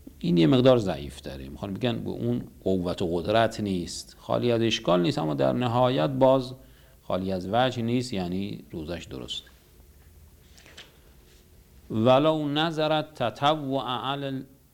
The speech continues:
علی الاطلاق صح و ان کان علیه واجب فیجوز ان یأتی بالمنظور قبله بعد ما صار واجبا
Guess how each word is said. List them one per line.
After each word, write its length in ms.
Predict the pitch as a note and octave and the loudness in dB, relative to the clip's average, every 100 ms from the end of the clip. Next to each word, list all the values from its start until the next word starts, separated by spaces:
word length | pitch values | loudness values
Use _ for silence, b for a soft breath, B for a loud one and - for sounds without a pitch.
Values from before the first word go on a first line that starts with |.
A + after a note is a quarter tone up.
| - | -4
علی 180 | B2 C#3+ | -2 0
الاطلاق 840 | C3+ G2+ G#2 - G#2 G2+ F#2+ A2 | 0 -4 -8 -10 -6 -4 -4 -6
صح 560 | A#2+ - D3+ C#3 - B2 | -6 -2 -2 -2 -8 -4
و 100 | A#2+ | -2
ان 240 | B2 B2+ | -2 -4
کان 340 | B2 B2 A#2+ A#2 | -4 -2 0 -2
علیه 500 | G2+ F#2+ F#2 F2 G#2 | -2 -2 -4 -6 -6
واجب 920 | F#2+ A2 C3 B2+ B2+ A#2 A#2 A2+ A2 | 2 2 2 2 -2 0 -2 -2 -6
فیجوز 720 | G#2+ F2+ F2+ F2+ G#2+ A#2+ G2+ | -6 -6 -6 -4 -2 -2 -4
ان 220 | E2 F#2 | -6 -6
یأتی 540 | F2+ A2+ B2+ G2 G#2+ | -4 -2 -2 -4 -6
بالمنظور 1080 | F#2+ F2+ F2+ F2 F2 F2 E2+ E2+ F#2 F2 G#2+ | -6 -4 -4 -6 -6 -8 -10 -8 -6 -4 -4
قبله 680 | G#2+ A2+ C3 B2 A2+ A#2 G#2 | 0 -2 0 -4 -2 -4 -4
بعد 300 | A2 A2+ G#2 | -2 -2 -4
ما 280 | G2 F#2+ F2 | -2 -2 -4
صار 380 | - G#2 G2+ G2 | -4 -2 0 0
واجبا 680 | F2 F#2+ F#2+ D2 D2 C#2 | 0 0 0 -2 -10 -12